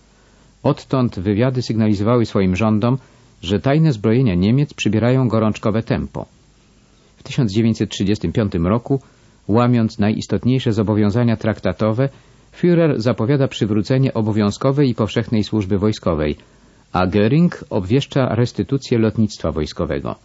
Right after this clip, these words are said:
W tym samym roku Hitler święci jeszcze dwa inne ważne osiągnięcia polityczne. Po zwycięskim plebiscycie bogaty okręg Saary wraca do Niemiec, a Wielka Brytania,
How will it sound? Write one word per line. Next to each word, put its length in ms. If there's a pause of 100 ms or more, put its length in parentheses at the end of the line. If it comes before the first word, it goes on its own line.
(920)
W 60
tym 160
samym 260
roku 280
Hitler 480
święci 400
jeszcze 280
dwa 260
inne 460
ważne 320
osiągnięcia 540
polityczne. 680 (920)
Po 140
zwycięskim 540
plebiscycie 680
bogaty 480
okręg 520 (180)
Saary 500 (120)
wraca 400
do 100
Niemiec, 600 (560)
a 220
Wielka 300
Brytania, 640